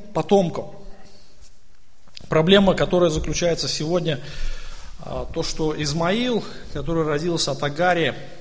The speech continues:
вернее, его потомки, они постоянно, а, преследуют, стараются уничтожить, а, потомков, а,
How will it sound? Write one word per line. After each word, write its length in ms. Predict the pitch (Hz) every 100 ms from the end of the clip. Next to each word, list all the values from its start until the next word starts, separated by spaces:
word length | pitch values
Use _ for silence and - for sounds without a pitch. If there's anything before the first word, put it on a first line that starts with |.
| - - -
вернее, 480 | - 135 143 143 139
его 220 | 139 156
потомки, 500 | 151 151 220 208 -
они 240 | 135 139 202
постоянно, 640 | 180 - 160 175 185 147 92 - - - - - - - - - - - -
а, 120 | 135 135
преследуют, 720 | 151 160 180 196 175 170 - - - -
стараются 440 | - 165 190 180 165
уничтожить, 920 | 165 147 - 190 170 160 - - - - - - - - - - - - - - - - -
а, 160 | 131 131
потомков, 840 | 143 143 160 151 151 - - - - - - - - -
а, 600 | 131 127 123 123 120